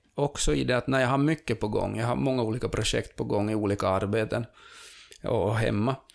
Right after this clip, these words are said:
så då börjar jag tänka mera så här att nu, nu frågar jag dem om hjälp med det här och så får, frågar jag dem, dem om hjälp med det här. Och, och då blir människor på något sätt, eh, såna som jag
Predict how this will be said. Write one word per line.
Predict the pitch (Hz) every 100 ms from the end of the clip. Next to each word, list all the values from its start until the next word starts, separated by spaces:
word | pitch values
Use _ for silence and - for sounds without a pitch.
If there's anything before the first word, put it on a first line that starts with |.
| - -
så | - 131
då | 135
börjar | 139 147 135
jag | 131 -
tänka | 135 127 - 123
mera | 120 117 117
så | - 123
här | 110
att | 110 107
nu, | 131 127
nu | 139
frågar | - 127 107 104
jag | 98
dem | 117 135 113
om | 117 113
hjälp | 104 101
med | 101 98
det | 98
här | 123 151 147 143 -
och | -
så | 123
får, | -
frågar | 123 117 110
jag | 110
dem, | 107 110
dem | 131 123 117
om | 113 110
hjälp | 104 98
med | 98
det | 95
här. | 123 139 135 - - -
Och, | - -
och | 135
då | 135
blir | 147 151
människor | 135 143 139 - 117
på | -
något | 107 107
sätt, | - 107 - - 113
eh, | 104
såna | - - 120 113
som | - 117 107
jag | 104